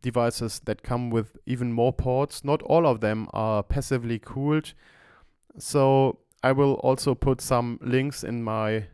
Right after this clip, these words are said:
description. If you have any more questions regarding this device I'm using right here,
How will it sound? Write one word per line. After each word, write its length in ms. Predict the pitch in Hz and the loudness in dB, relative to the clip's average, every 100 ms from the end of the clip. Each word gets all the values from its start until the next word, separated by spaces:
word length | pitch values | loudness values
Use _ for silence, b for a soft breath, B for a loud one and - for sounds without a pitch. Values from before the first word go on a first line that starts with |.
| - | -10
description. 760 | 117 - 180 175 - 170 165 - _ - | -10 -4 -4 -4 -6 -6 -8 -12 _ -2
If 180 | 156 | 2
you 100 | 156 | 2
have 440 | 143 139 131 - - _ _ | 4 4 2 -2 -20 _ _
any 180 | 160 175 | 0 2
more 180 | 160 135 | 2 0
questions 680 | - 120 110 - 104 - | 0 -4 -4 -10 -14 -12
regarding 640 | 104 101 104 104 101 101 101 b b b b | -10 -6 -4 -4 -6 -10 -14 b b b b
this 240 | 123 139 | -4 -4
device 540 | - 120 117 110 110 - | -6 -8 -6 -6 -10 -12
I'm 160 | 104 110 | -10 -8
using 280 | 110 104 101 | -8 -8 -8
right 240 | 98 95 | -6 -8
here, 380 | - 160 165 | -8 -4 -4